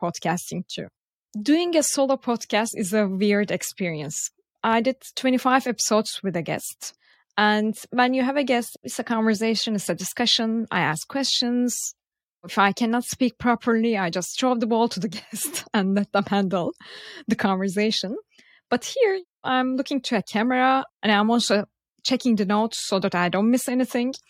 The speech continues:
But, you know, it's, they say that it's all about practice, right? So I'm gonna try a few times and let's see how it goes. So, as the concept of this video is about going solo,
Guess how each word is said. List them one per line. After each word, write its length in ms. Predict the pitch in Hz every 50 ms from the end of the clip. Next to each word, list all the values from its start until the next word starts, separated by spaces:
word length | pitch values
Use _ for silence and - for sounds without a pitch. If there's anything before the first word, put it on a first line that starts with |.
| - - - - - - _ _
But, 200 | - 370 359 -
you 80 | - 381
know, 180 | 359 285 311 339
it's, 380 | 320 - - - - - - 254 247
they 140 | 285 269 277
say 160 | - 359 330
that 160 | 302 320 277
it's 160 | 269 247 -
all 140 | 320 311 330
about 360 | 311 302 294 285 285 277 214
practice, 460 | - 294 302 214 - - 202 - -
right? 180 | - 208 254 320 -
So 360 | - 269 247 247 247 262 254 233 - - 254 -
I'm 120 | 254 262
gonna 360 | 254 269 262 269 269 262 247 - _ _ _ _ _ _ _ _
try 260 | - - 339 320 349
a 60 | 330 294
few 240 | - - 254 247
times 440 | 233 - - 185 196 226 262 285 -
and 200 | 240 226 220 214 208 -
let's 300 | - 233 226 240 233 -
see 380 | - - - 208 214 214 202 - - - _
how 80 | - -
it 160 | 196 - - -
goes. 360 | - - - - - - - _ _ _ _ - - - - - - - - _
So, 300 | _ - - 330 - - - - _ _
as 200 | - 269 320 311
the 220 | - 359 381 403 370 - _
concept 420 | - 302 320 311 - 392 370 -
of 140 | 339 302 -
this 220 | - 285 254 - - -
video 420 | 240 262 285 262 254 226 214 214
is 200 | 214 190 214 196
about 400 | 220 208 214 214 208 220 - -
going 300 | - 247 247 285 269 254
solo, 540 | - - - 226 214 185 170 151 147 -